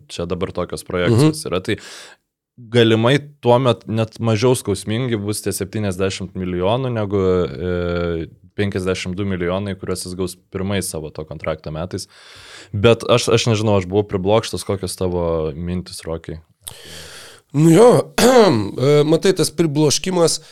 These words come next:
Speaker 2: skaičius yra pribloškiantis, bet iš esmės Bostono Celtics kažkokių didelių alternatyvų ir neturėjo. Jie akivaizdu, kad ilgai derėjosi, ilgai bandė kažkaip tai, na, nežinau, ka-, kažkokių ar tą sumą numušt, ar komandos opciją įtraukt, ar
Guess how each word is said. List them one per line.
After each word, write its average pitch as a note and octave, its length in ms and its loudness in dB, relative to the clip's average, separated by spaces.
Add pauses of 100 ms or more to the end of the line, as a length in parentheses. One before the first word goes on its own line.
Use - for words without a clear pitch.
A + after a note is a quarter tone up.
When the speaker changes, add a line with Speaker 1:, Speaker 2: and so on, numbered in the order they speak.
(360)
Speaker 2:
skaičius G3+ 560 -2
yra B2+ 160 0
pribloškiantis, G#2+ 840 0
bet A2+ 360 0
iš B2+ 160 0
esmės D#3 500 4
Bostono C#3 460 2
Celtics C3+ 720 0
kažkokių A#2 400 -2
didelių C3 380 2
alternatyvų B2 640 2
ir B2 60 0
neturėjo. B2+ 580 4
Jie G2 240 0 (500)
akivaizdu, C#3 480 2
kad D#3 160 4
ilgai C#3 320 2
derėjosi, C3 540 4
ilgai B2+ 260 2
bandė A#2+ 320 4
kažkaip G#2 320 2
tai, A#2 100 2
na, A#2 140 4
nežinau, G#2+ 400 2
ka-, G#2+ 320 2
kažkokių A2+ 480 0
ar B2 160 2
tą A#2 160 0
sumą D#3 320 4
numušt, C3+ 480 2
ar F#2+ 180 -2
komandos G2+ 540 2
opciją C#3+ 400 2
įtraukt, B2 480 0
ar F2 220 0